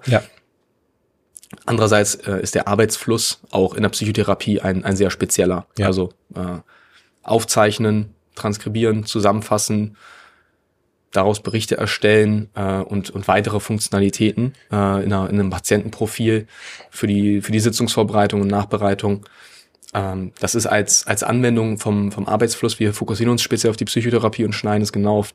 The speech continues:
Speaker 2: deren Bedürfnisse zu. Und dann sieht das Produkt am Ende sehr anders aus als,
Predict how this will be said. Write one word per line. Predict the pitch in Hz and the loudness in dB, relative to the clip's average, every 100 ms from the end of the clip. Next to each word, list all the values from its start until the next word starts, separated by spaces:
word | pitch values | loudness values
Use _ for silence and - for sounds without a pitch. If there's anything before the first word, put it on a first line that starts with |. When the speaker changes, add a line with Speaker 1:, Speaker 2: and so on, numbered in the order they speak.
| - | -4
Speaker 2:
deren | 110 113 | 0 2
Bedürfnisse | 110 113 120 110 107 | 2 0 0 -4 -4
zu. | - 135 151 - - - - _ | 0 4 2 0 -12 -18 -18 _
Und | 104 | -2
dann | 98 | 0
sieht | 98 104 | 0 2
das | 104 - - - _ _ _ _ | 0 0 -4 -8 _ _ _ _
Produkt | - 110 120 - | -10 -6 -6 -2
am | 107 | -2
Ende | 90 98 | -2 0
sehr | 98 101 90 | 2 2 2
anders | 101 98 - | 2 0 -2
aus | 95 92 | -4 -4
als, | 95 90 - - | -2 -2 -2 -4